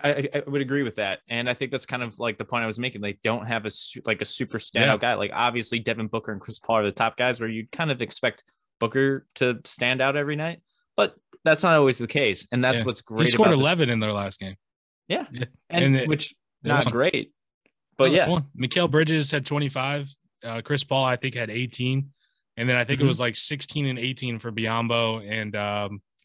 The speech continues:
Speaker 2: uh, McGee. Uh,
Speaker 1: Yeah, and I'm
Speaker 2: it's crazy.
Speaker 1: I'm really glad you brought up the McGee and especially the Biyombo piece of this because, like, on,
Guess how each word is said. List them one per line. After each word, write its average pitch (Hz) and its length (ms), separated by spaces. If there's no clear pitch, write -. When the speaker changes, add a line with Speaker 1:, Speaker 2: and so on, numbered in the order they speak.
Speaker 2:
uh, 117 100
McGee. 117 400
Uh, 113 40
Speaker 1:
Yeah, 117 220
and 139 140
I'm 151 120
Speaker 2:
it's 151 60
crazy. 139 360
Speaker 1:
I'm 139 200
really 147 240
glad 127 360
you 117 140
brought 123 200
up 120 180
the 123 80
McGee 110 500
and 110 180
especially 147 380
the 113 120
Biyombo 104 400
piece 147 240
of 160 60
this 156 220
because, 123 340
like, 120 320
on, 147 200